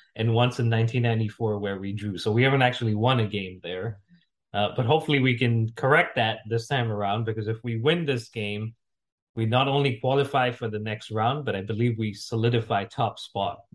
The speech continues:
And who would have thought that after the <laughs> first two rounds where we were sitting bottom of the table?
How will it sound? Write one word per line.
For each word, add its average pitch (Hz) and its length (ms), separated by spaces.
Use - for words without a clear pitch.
And 107 420
who 135 120
would 147 120
have 123 140
thought 127 220
that 107 160
after 110 260
the 110 80
<laughs> - 180
first 127 340
two 127 140
rounds 117 400
where 107 160
we 107 140
were 101 140
sitting 110 340
bottom 113 260
of 107 140
the 117 80
table? 95 520